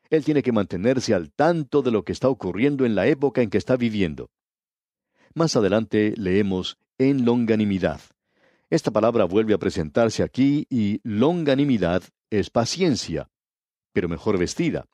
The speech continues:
Ahora, siguiendo en este versículo, tenemos "en bondad en el Espíritu Santo". Y que Dios tenga misericordia de cualquier predicador que trate de predicar sin el Espíritu de Dios como guía e inspiración.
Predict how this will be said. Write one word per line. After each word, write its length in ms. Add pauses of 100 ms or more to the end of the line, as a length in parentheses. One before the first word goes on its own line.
(540)
Ahora, 180
siguiendo 400
en 80
este 200
versículo, 560
tenemos 520 (640)
"en 360
bondad 540 (480)
en 240
el 140
Espíritu 520
Santo". 480 (560)
Y 100
que 120
Dios 260
tenga 260
misericordia 680
de 140
cualquier 520
predicador 580
que 120
trate 300
de 100
predicar 540 (120)
sin 340
el 100
Espíritu 440
de 120
Dios 380 (180)
como 360
guía 480
e 100
inspiración. 840